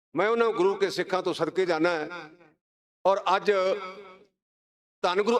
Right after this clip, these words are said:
ਅਮਰਦਾਸ ਪਾਤਸ਼ਾਹ ਮਹਾਰਾਜ ਦਾ ਅਵਤਾਰ ਪੁਰਬ ਹੈ। ਮੈਂ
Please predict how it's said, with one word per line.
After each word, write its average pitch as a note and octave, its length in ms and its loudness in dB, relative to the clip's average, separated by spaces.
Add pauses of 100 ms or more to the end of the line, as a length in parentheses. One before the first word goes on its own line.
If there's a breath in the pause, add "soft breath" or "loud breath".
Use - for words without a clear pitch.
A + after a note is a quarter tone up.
ਅਮਰਦਾਸ A3+ 360 0
ਪਾਤਸ਼ਾਹ F#3+ 380 -2
ਮਹਾਰਾਜ F3 240 -2
ਦਾ F#3 80 2
ਅਵਤਾਰ E3+ 300 0
ਪੁਰਬ F3+ 240 0
ਹੈ। D3+ 220 0 (1400)
ਮੈਂ F3+ 420 -2